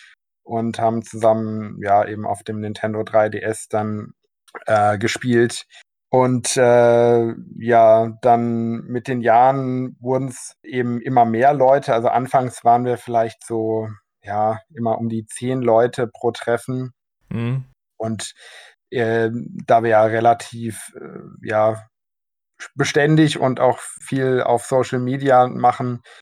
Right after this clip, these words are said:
Speaker 1: sind wir dann, ähm, ist unser Bekanntheitsgrad dann natürlich auch immer weiter gestiegen und dann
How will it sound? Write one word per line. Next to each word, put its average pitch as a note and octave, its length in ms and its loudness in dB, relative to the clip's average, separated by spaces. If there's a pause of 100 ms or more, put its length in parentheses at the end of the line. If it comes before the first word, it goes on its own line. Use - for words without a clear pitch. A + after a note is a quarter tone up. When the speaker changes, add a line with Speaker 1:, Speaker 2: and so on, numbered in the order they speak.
(180)
Speaker 1:
sind B2+ 280 -8
wir B2 80 -4
dann, A#2 560 -2
ähm, A2 500 -4
ist A#2+ 120 -10
unser B2 240 -4
Bekanntheitsgrad A#2 920 -2
dann A#2 160 0
natürlich A#2 400 -6
auch A2 160 0
immer G#2+ 240 -4
weiter A2 340 2
gestiegen C#3+ 640 -6
und A2+ 420 -6
dann A2 400 -4